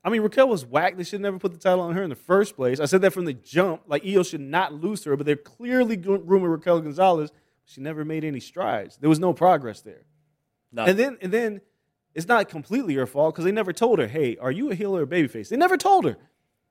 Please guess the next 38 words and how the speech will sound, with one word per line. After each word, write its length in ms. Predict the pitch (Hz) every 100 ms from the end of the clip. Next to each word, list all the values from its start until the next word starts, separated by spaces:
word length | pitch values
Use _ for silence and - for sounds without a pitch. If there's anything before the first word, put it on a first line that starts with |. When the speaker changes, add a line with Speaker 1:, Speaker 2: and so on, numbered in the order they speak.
| _
Speaker 1:
She 140 | -
would 80 | 190
cut 140 | 208
a 40 | 202
babyface 460 | 185 196 202 190
promo, 380 | 190 196 190 185
then 100 | 143
she 80 | 131
cut 140 | 139
a 40 | 127
heel 160 | 127
promo, 340 | 123 123 113 117
then 120 | 123
she 80 | -
cut 120 | 139
a 40 |
babyface 420 | 110 113 107 117 -
promo. 240 | 117 143
Like, 120 | 175
what 120 | 185
are 60 | 208
we, 80 | 202
what 120 | 160
are 40 | 175
we 80 | 180
doing? 260 | 180 175 110
Are 40 |
you 120 | 107
confusing 440 | 107 123 196 185 123
the 60 |
poor 220 | 101 110
girl? 240 | 92 - - -
Speaker 2:
Yep. 240 | 117 - _ _ _ _ _
Speaker 1:
Let 160 | 156 185
it 40 |
work. 320 | 185 185 - _ _ _ _ _ -
Speaker 2:
And 160 | 120 120
then, 300 | 117 113